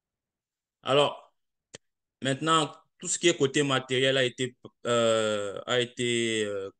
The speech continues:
complété. Là, on va passer au côté logiciel, côté expérience utilisateur. Parce que nous, ce qu'on voulait, c'est que l'utilisateur a, ait une bonne expérience quand il utilise notre logiciel.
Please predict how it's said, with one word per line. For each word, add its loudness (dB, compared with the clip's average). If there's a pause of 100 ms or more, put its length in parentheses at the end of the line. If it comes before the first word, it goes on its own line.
complété. -4
Là, 0
on 0
va 0
passer -4
au -4
côté -4
logiciel, -4
côté -2
expérience 2
utilisateur. -4
Parce -2
que -2
nous, 0
ce -4
qu'on 2
voulait, 2
c'est -4
que -2 (260)
l'utilisateur 0
a, 2 (100)
ait 2
une 0
bonne 4
expérience -2
quand -4
il -4
utilise -6
notre -4
logiciel. -6